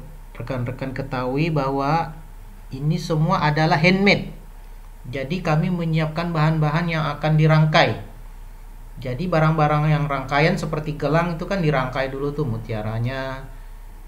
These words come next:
eh, rhodiumnya, dikerjakan secara handmade itu, secara manual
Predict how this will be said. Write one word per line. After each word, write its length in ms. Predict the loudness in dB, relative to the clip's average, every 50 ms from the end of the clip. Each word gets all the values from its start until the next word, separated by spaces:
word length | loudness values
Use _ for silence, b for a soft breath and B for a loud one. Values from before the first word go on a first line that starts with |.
| -14 -14
eh, 140 | -12 -12 -10 -8
rhodiumnya, 920 | -8 -8 -6 -6 -4 -4 -6 -6 -4 -2 -2 -2 0 -2 -4 -6 -8 -12 -14 -10 -8
dikerjakan 720 | -6 -4 -4 -2 2 2 2 4 4 2 2 2 2 0
secara 560 | -2 -2 0 0 0 2 2 2 0 0 0
handmade 480 | 2 2 2 4 4 2 2 0 -2 -4
itu, 160 | -6 -6 -6
secara 320 | -8 -8 -6 -6 -6 -4
manual 600 | -4 -4 0 0 2 2 2 0 0 -2 -4 -6